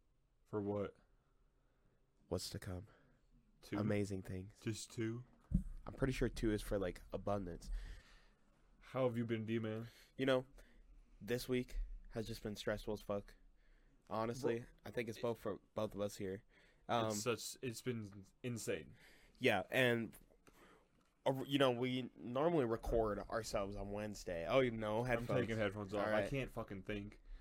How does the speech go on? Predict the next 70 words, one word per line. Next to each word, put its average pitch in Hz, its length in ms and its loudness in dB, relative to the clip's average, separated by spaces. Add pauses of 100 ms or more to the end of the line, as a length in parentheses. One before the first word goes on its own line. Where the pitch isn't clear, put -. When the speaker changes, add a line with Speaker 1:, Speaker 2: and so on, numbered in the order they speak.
(220)
Speaker 1:
I'll 113 100 2
put 147 180 4
it 147 80 2
back 123 220 4
on 113 140 -2
in 107 100 -6
a 98 40 -6
little 98 200 -4
bit 95 220 -2
if 95 80 -2
Speaker 2:
Hey, 147 120 8
Speaker 1:
I - 20 4
Speaker 2:
no, 127 180 6
you 107 180 2
don't 175 220 6
need 156 160 4
it 98 120 0
if - 160 -8
you 104 140 -2
don't 98 240 -4
need 98 160 -2
Speaker 1:
Yeah. - 60 -2
Speaker 2:
it. - 120 -8 (380)
Speaker 1:
I 110 100 -2 (140)
fuck 143 240 -4
with 190 220 -8
it. 190 160 -6
It's 131 160 -2
just, 135 160 -4
like, 113 100 -2
I 104 80 -2
can't, 135 480 -4 (800)
I - 40 -6
can't 143 200 -4
Speaker 2:
Formulate. 160 360 2
Speaker 1:
finish 165 40 -6
my, 135 260 -2
I 127 280 -14
can't 160 140 -12
finish 147 180 -8
my 120 100 -10 (140)
thoughts. 123 340 -2
I 95 60 0
Speaker 2:
Yeah. 113 80 2
Speaker 1:
get, - 140 0
I, 117 60 0
like, 101 280 -4
I 104 80 -4
start 123 300 2
talking 117 420 0
and 101 80 -2
I 92 60 -4
hear 113 260 -2
myself 107 460 -4
and 95 80 -10
it, 71 80 -12
like, 78 180 -12 (280)
distracts 98 480 -10
me. 101 240 -10
I 90 40 -10
have 87 180 -12
no 92 80 -14
idea. - 140 -14
Speaker 2:
So 107 100 -6
you 101 140 -2
just 113 160 -8
gotta 113 180 0
completely 104 400 -6
ignore 95 260 -6
yourself 95 480 -6